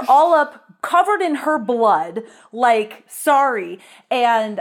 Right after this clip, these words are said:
I thought, yes, what? Everybody is like, it, like, they're all so worried, right? And I understand wanting to take care of your friend, totally, and, like, lock her up, maybe in, like,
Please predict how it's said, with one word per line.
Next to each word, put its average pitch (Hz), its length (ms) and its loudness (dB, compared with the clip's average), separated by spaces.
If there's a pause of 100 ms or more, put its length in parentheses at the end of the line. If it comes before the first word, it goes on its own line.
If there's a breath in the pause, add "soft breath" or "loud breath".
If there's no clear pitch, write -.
I 202 80 -4
thought, 220 480 -2
yes, 277 420 -2
what? 392 460 4
Everybody 370 680 2
is 294 200 -8
like, 285 180 -2
it, 277 160 -6 (240 loud breath)
like, 320 160 0
they're 294 160 0
all 294 200 4
so 320 220 -6
worried, 226 460 -6
right? 208 180 -4
And 269 100 -6
I 302 100 -4
understand 262 600 -6
wanting 208 320 -8
to 190 80 -20
take 190 160 -20
care 214 140 -8
of 180 60 -12
your 165 100 -16
friend, 147 400 -6
totally, 175 340 -6
and, 151 100 -10
like, 156 220 -12 (420)
lock 196 360 -2
her 180 160 -6
up, 160 280 -4
maybe 302 280 -8
in, 208 80 -10
like, - 100 -4